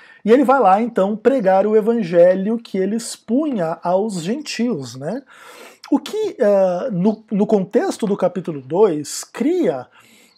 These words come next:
eh, um certo problema e uma situação muito interessante. Existe, no capítulo dois de Gálatas, o evangelho da circuncisão e o evangelho para os gentios. E aí a gente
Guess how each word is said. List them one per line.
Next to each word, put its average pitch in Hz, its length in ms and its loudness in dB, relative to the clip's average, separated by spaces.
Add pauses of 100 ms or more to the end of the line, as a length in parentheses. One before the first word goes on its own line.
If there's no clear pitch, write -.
(120)
eh, 170 260 0
um 220 140 -4
certo 185 420 0
problema 247 800 2
e 330 60 -4
uma 330 140 -2
situação 311 400 -6
muito 254 280 -4
interessante. - 840 -6 (720)
Existe, 214 800 -2
no 170 200 -6
capítulo 175 440 -4
dois 156 320 0
de 135 100 -14
Gálatas, 135 800 -6 (280)
o 202 120 4
evangelho 233 800 0
da 226 180 0
circuncisão 190 1120 -8 (140)
e 214 80 0
o 233 80 2
evangelho 226 640 0
para 185 300 0
os 180 140 -6
gentios. - 840 -8 (1160)
E 349 60 0
aí 392 180 4
a 392 80 0
gente 349 420 -8